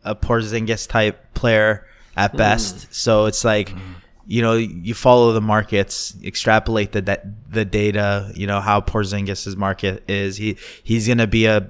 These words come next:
Speaker 1: a big chase in terms of, you know, just, uh, the basketball market in general. So if you're, uh, yeah, I would sell, uh, a good time to definitely sell when, you know, while there's so, still value left. So.
Speaker 2: Yeah.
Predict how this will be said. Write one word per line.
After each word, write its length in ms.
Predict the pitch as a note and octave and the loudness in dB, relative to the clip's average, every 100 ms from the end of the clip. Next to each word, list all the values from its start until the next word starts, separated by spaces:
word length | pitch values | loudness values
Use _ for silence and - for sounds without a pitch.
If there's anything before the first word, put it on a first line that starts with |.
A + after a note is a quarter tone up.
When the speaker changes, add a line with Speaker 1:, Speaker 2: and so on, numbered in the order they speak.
| - | -2
Speaker 1:
a 120 | A2 | -2
big 240 | G2 A2 G2 | 0 -2 -2
chase 460 | - G2+ G2+ - | 0 2 2 -2
in 80 | G#2 | -6
terms 380 | - G#2+ G#2 G2 | -4 -2 -2 -2
of, 360 | G2 G2 F#2+ - | -2 -4 -6 -8
you 120 | G2 | -6
know, 360 | G2+ G2 F#2+ - - - _ - | -4 -2 -4 -8 -18 -20 _ -2
just, 340 | G#2+ - - | -2 0 -2
uh, 200 | A2 G#2+ | 0 2
the 100 | G2 | 2
basketball 480 | G#2 G#2+ - G#2+ G2 | 2 2 0 -2 0
market 320 | G2+ F#2+ G2+ | 0 0 -2
in 100 | F#2+ | -2
general. 400 | G2 F#2+ G2 G2 | -2 -2 -2 -2
So 420 | - G2 F#2 F#2 - - - _ | -2 0 0 -2 -8 -20 -20 _
if 220 | F#2 - | -8 -2
you're, 400 | G#2 G2+ G2+ G2 | 2 4 4 4
uh, 460 | G2 F#2+ F#2+ F#2+ F#2+ | 2 2 2 0 -2
yeah, 220 | G2 G#2+ | 0 2
I 40 | G2+ | 4
would 180 | G#2 - | 2 0
sell, 460 | G#2 F#2+ F#2+ - - | 0 2 0 -6 -6
uh, 320 | G2 G2 F#2+ | -4 -2 -2
a 20 | F#2+ | -4
good 200 | G2 F2+ | -6 -4
time 200 | F#2+ F2+ | -4 -4
to 100 | F2+ | -8
definitely 460 | - G2 - F#2 | -4 -4 -4 -6
sell 280 | - F#2+ F#2 | -4 -2 0
when, 240 | F#2+ F#2 F2+ - - - - - _ | -2 -4 -10 -16 -20 -20 -20 -20 _
you 120 | G2+ | -2
know, 360 | G2 G2+ F#2+ - | 0 0 -2 -4
while 260 | G2+ G2 F#2+ | 0 0 0
there's 240 | G2 F#2 | -2 -2
so, 200 | - G2+ | -4 -4
still 280 | - - G2+ | -4 -2 -2
value 400 | F#2+ F#2 F#2+ F#2 | 0 0 0 -2
left. 400 | F#2+ F#2 - - - _ | -2 -4 -8 -14 -16 _
So. 440 | - - F2+ F2 - _ _ _ - - - | -14 -6 -4 -4 -10 _ _ _ -20 -20 -16
Speaker 2:
Yeah. 200 | G#2 | -14